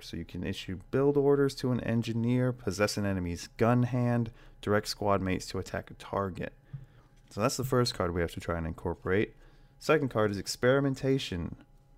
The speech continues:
So the game does not provide information to the player. Information is gained mainly through trial and error and by experimenting with the game systems. So that's the second card.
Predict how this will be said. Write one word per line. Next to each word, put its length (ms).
So 120
the 80
game 240
does 120
not 280
provide 600
information 640
to 120
the 100
player. 480
Information 540
is 100
gained 320
mainly 300
through 200
trial 300
and 80
error 300
and 100
by 140
experimenting 580
with 120
the 80
game 260
systems. 720
So 100
that's 160
the 60
second 400
card. 320